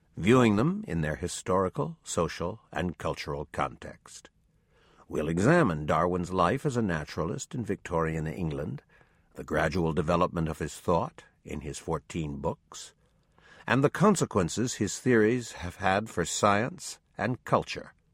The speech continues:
both then and now. Drawing on the same evidence that Darwin used from the natural world and the work of animal breeders, this course explains the hypothesis of natural selection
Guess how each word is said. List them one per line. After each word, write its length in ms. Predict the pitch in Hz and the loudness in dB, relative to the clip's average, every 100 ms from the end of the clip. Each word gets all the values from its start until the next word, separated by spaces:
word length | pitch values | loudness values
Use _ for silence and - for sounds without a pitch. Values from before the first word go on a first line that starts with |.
| _ _ - | _ _ -6
both 300 | 80 87 - | -2 -2 -2
then 280 | 78 69 78 | -4 -4 -4
and 160 | 87 | -4
now. 360 | 107 - - - _ _ _ _ _ _ _ _ _ _ | -6 -8 -12 -18 _ _ _ _ _ _ _ _ _ _
Drawing 340 | 147 208 220 170 | 4 6 8 6
on 120 | 127 | 6
the 80 | 101 | 4
same 360 | - 135 127 | 2 2 2
evidence 580 | 113 101 78 64 67 - | 2 0 0 -6 -12 -10
that 220 | 87 76 73 | -8 -4 2
Darwin 440 | 139 170 82 73 | 4 4 2 -4
used 420 | 69 65 76 - | -6 -6 -6 -8
from 160 | 82 71 | -8 -8
the 80 | 71 | -4
natural 540 | 87 95 - 87 76 | -2 -4 -2 -2 -2
world 460 | 76 78 69 76 - - - - | -2 -2 -2 -8 -10 -20 -20 -8
and 120 | 80 | -4
the 80 | 82 | 0
work 240 | 90 101 | 2 2
of 140 | 95 73 - | 2 -2 0
animal 380 | 131 110 82 | 2 2 0
breeders, 800 | 73 71 69 55 - - - - _ _ _ _ - - | -2 -6 -8 -8 -12 -16 -18 -18 _ _ _ _ -20 2
this 180 | 180 - | 4 4
course 380 | - 110 120 - | 6 6 6 2
explains 840 | - - - 127 117 95 127 120 | -2 -4 0 4 6 6 2 2
the 120 | 104 | 2
hypothesis 880 | 92 98 - - 151 98 - 120 - | 4 2 2 4 4 2 -2 -4 -4
of 200 | - 82 | -6 -2
natural 560 | 80 101 135 - 143 139 | 0 2 0 0 0 0
selection 640 | - 113 98 - 95 80 | 0 2 2 0 -4 -4